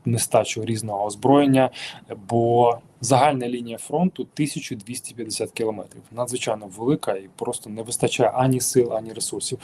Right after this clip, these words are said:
Але поки що, ще раз, оборона тримається, намагаються... Оточити, е, місто Гуляйполе. Наші військовослужбовці на півночі використовують водні перепони, е, природні, для того, щоб,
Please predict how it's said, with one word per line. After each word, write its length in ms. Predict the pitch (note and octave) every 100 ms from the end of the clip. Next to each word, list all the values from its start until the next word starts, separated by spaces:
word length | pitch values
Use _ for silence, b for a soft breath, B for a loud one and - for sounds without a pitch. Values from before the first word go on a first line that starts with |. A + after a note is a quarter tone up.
| B B B
Але 160 | A#2
поки 240 | A#2+ F3+ F#3
що, 160 | -
ще 120 | B2 A#2+
раз, 160 | -
оборона 360 | A2+ A#2+ C3 B2
тримається, 720 | - B2+ D#3+ F#3+ F3 C#3+ B2
намагаються... 760 | A#2 C3 C3+ C3 A#2+ - A2 G#2 B B B -
Оточити, 560 | C3 D3+ - D3+ C3+ B2
е, 100 | A2 B2+ A2+ A2+ A2 A2
місто 360 | A#2+ B2 - A2+
Гуляйполе. 540 | A#2 A#2+ - E3 F3+
Наші 500 | B2+ A#2+ A#2+ A#2+ A2 G#2 -
військовослужбовці 800 | A#2 - A#2 - A#2 A#2 A2 -
на 100 | A2
півночі 580 | A2 B2+ A2 G#2 - G#2 - B B B -
використовують 840 | G#2+ G#2+ B2 - C3 A2+ A2 - G#2 G#2
водні 360 | B2+ C3 A2+
перепони, 760 | A2 - F#3 - A2+ A2 A2+ D3
е, 400 | C3+ A#2+ A2+ A2+ A2
природні, 640 | C3 C3 B2 A#2 B2+ E3+ D3
для 160 | A2
того, 220 | A2+ C3+
щоб, 200 | C#3+ -